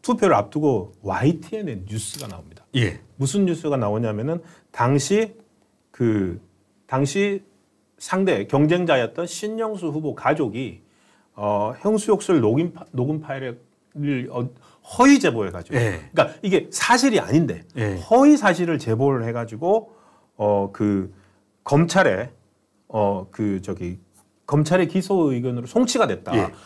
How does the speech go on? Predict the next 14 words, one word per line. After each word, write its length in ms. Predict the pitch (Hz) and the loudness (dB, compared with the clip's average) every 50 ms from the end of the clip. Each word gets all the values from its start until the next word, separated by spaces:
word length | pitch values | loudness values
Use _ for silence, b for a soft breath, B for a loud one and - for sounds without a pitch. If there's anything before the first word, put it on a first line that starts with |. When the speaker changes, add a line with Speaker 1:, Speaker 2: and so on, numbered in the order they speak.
| B B - | B B 2
Speaker 1:
그러니까 240 | 190 - - - - - | 2 2 2 0 0 2
형수 260 | 226 269 247 - 269 | 4 4 4 4 2
욕설 220 | 214 196 254 240 - | 0 0 -2 -4 0
파일은 260 | - 220 226 226 - | 0 2 2 2 2
돌고 260 | - 131 143 185 196 | 2 2 4 4 4
있는데 460 | 156 123 160 185 170 139 110 95 - - | 4 2 0 -2 0 -2 -2 -2 -4 -6
이거는 440 | - 202 214 247 240 247 262 262 262 b b b b b b | -4 0 2 4 4 4 2 -2 -4 b b b b b b
저기 400 | - 175 185 190 202 208 202 190 | 2 2 2 4 4 2 0 0
상대방 460 | - 220 233 247 254 254 240 220 190 | 0 0 0 2 2 2 2 2 2
후보가 480 | 180 220 202 196 185 190 226 247 240 233 - | 2 4 4 4 4 4 4 2 2 -2 -6
가짜로 520 | - - 135 139 - - 226 240 254 254 135 | -4 -2 -2 0 2 2 2 4 4 4 4
Speaker 2:
예. 60 | 123 | 4
Speaker 1:
돌린 240 | 165 208 226 233 180 | 2 2 2 2 0
거다. 420 | 139 113 113 104 117 131 120 | 2 2 4 4 4 4 2